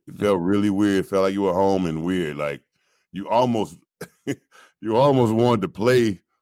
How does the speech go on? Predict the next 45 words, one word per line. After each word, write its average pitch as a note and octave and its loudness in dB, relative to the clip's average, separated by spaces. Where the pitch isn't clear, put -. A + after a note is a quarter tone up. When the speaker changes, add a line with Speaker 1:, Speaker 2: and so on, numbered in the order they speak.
Speaker 1:
for B2+ 2
the, G2 -8
you, A2+ -8
you A#2 -8
felt C3+ 0
like A#2+ -2
you A#2 -6
were A#2 0
playing A#2+ -2
for A#2+ 0
the G2 0
fans. A2+ -8
Speaker 2:
Yeah. - -12
Speaker 1:
The F2 -4
Wizard A2+ 0
fans, A2 -2
for C3 2
them G#2+ 0
to F#2 0
make G#2 -2
them G2 -4
happy, F#2 -6
even G2 -4
though F#2+ 0
you're F#2+ 0
on F2+ 0
a D#2 -2
different D#2+ -2
team. F#2+ -2
Speaker 2:
Mm-hmm. F#2+ -8
Speaker 1:
So C#3+ 4
it, A#2+ -4
it's A#2+ -8
gonna C3+ -2
be, A#2+ -2
it's A2 -2
di-, E2+ -2
it's G#2 -2
gonna A#2 2
be G#2+ -2
different, D#2+ -6
you E2 -6
know, D#2 -2
but, D#2+ 0
uh, D#2 0